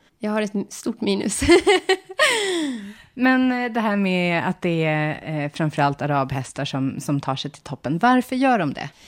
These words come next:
Speaker 1: Eh, det är ju en väldigt uthållig, eh, ras och, eh, de är väldigt, eh, atletiskt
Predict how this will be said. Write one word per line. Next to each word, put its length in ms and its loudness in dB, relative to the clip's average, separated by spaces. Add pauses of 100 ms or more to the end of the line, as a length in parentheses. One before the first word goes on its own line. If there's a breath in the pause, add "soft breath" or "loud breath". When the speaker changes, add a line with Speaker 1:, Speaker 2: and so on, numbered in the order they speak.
(160 loud breath)
Speaker 1:
Eh, 640 2
det 60 4
är 60 6
ju 140 4
en 60 0
väldigt 340 2
uthållig, 960 0
eh, 420 2
ras 600 2
och, 340 -4
eh, 160 2
de 220 0
är 220 2
väldigt, 500 -4
eh, 380 -4
atletiskt 720 -6